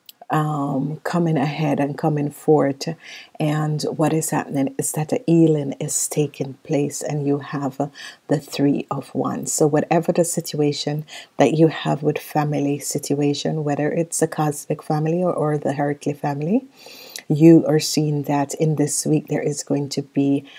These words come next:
a healing of that situation, and you will be leaving it behind and try to find inner peace with yourself and with other people around you.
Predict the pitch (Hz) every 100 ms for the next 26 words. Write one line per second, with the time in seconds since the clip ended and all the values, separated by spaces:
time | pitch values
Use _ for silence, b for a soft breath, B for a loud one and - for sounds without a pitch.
0 | B - 139 151 143 139 135 135 - 135
1 | - 135 139 - 143 - 139 135 - 135
2 | 151 143 135 139 135 139 139 147 156 160
3 | 160 - - 151 143 143 143 - 147 131
4 | 147 143 139 143 - 143 139 - 147 147
5 | 143 - 147 139 - - B B B 139
6 | 131 147 143 147 - - 147 143 - 113
7 | 139 139 - 139 135 135 - 135 - 127
8 | 131 123 135 - -